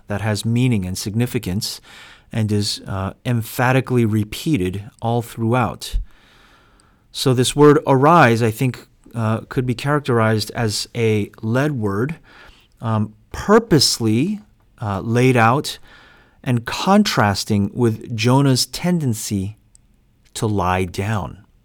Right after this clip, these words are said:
Do you hear that? Instead of arising, Jonah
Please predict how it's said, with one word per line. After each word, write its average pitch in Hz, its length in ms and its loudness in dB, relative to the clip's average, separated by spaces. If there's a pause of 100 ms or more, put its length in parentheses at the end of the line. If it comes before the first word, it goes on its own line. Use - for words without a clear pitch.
(540)
Do 117 100 -6
you 104 120 0
hear 117 160 0
that? 156 280 -4 (580)
Instead 180 360 6
of 139 120 8
arising, 117 640 4 (580)
Jonah 113 540 2